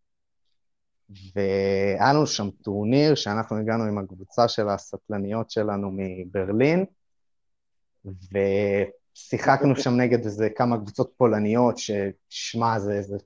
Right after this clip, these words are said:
אתה רואה שם שתים עשרה בנות גבוהות, רזות, חזקות, שהן מתפרעות על המגרש, והן משחקות כאילו חבל הזמן, באמת רמה מאוד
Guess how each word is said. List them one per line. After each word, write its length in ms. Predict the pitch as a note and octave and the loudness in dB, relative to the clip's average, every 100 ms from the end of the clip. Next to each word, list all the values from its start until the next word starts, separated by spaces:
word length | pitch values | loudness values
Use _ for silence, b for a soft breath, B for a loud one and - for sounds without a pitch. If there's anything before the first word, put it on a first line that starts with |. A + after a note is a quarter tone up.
| _ | _
אתה 80 | - | -4
רואה 240 | G#2 A2+ B2+ | 2 4 4
שם 200 | - A#2 A2+ - _ _ | 2 0 -2 -8 _ _
שתים 460 | - - - C3 C3+ | -2 -2 4 4 4
עשרה 420 | C3 - - B2+ A2 G#2 | 2 0 2 4 4 0
בנות 600 | A2+ A2 A#2+ B2 B2+ B2+ - _ _ _ _ | -2 0 0 2 2 2 -4 _ _ _ _
גבוהות, 1080 | - A#2 A#2+ A2+ G2 A#2 A#2 B2+ C3 B2+ - _ - | -10 -6 -4 -4 0 6 10 10 10 8 4 _ -8
רזות, 1040 | A2+ G2+ G2+ G#2+ G#2+ G#2+ B2+ C3 C3 A#2+ - - | -6 0 -2 -2 -10 -4 2 4 4 2 -2 -18
חזקות, 1000 | - A2+ G#2 G#2 - _ C#3 C3 C3 C3 _ _ _ _ _ _ | -6 -6 -4 -8 -10 _ 0 4 4 2 _ _ _ _ _ _
שהן 960 | - A#2 G#2 G#2 G#2 G#2+ G#2+ G#2+ G#2+ G#2+ | -12 -6 -4 -4 -4 -4 -6 -6 -8 -8
מתפרעות 680 | G#2 _ - G2+ B2 C3 | -12 _ -8 0 2 4
על 100 | B2+ | 2
המגרש, 600 | G#2 G2+ F#2 A2 B2 G#2+ G2+ | 0 -6 -4 4 4 4 -2
והן 100 | F#2+ | -12
משחקות 640 | - - - - A#2 A2+ - | -12 -16 -16 -6 -2 -2 -4
כאילו 280 | G#2+ G2+ F#2+ | -4 -4 -6
חבל 480 | - F#2+ G#2+ A2+ G2 | -10 -4 2 4 2
הזמן, 400 | F#2 G#2 A#2+ G2 | -2 -2 -2 -2
באמת 260 | G#2 A2 | -6 -6
רמה 200 | G2 G#2+ | -4 -4
מאוד 320 | G#2 G#2 A#2 | -2 0 0